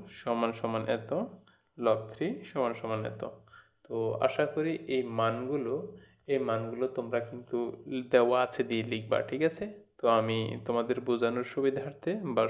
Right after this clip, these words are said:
সময় ভিডিওটা স্বল্পতার কারণে, অর্থাৎ ভিডিওটা ছোট করার কারণে আমি কিন্তু এগুলা লিখিনি, হ্যাঁ? তোমরা অবশ্য, অবশ্যই দেওয়া আছে দিয়ে এগুলো লিখে উঠাই নিবা, তারপরে গিয়ে মানটা উঠাবা। তো এখানে আমাদের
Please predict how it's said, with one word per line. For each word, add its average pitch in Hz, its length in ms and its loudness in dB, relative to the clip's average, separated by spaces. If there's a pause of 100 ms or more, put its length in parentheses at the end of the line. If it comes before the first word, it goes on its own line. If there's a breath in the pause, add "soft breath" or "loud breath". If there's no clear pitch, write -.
(120)
সময় 120 300 2 (140)
ভিডিওটা 113 420 4 (220)
স্বল্পতার 131 600 10 (160)
কারণে, 135 280 8 (100)
অর্থাৎ 113 180 4 (100)
ভিডিওটা 113 300 6 (100)
ছোট 127 140 6 (120)
করার 127 260 10
কারণে 147 260 6 (540 loud breath)
আমি 113 200 -2
কিন্তু 110 260 -2
এগুলা 113 260 4 (120)
লিখিনি, 117 500 0
হ্যাঁ? 220 240 -2 (580 loud breath)
তোমরা 117 320 4
অবশ্য, 123 260 -2 (160)
অবশ্যই 135 420 2
দেওয়া 117 320 6
আছে - 260 -4
দিয়ে 143 200 -2 (480 loud breath)
এগুলো 113 280 -2 (160)
লিখে 113 300 -2
উঠাই 143 300 -2
নিবা, 160 240 -2 (140)
তারপরে 113 400 -2 (100)
গিয়ে 113 180 -6
মানটা 113 380 0
উঠাবা। 110 460 0 (600 soft breath)
তো 117 100 0 (380)
এখানে 120 340 -2 (360)
আমাদের 110 340 0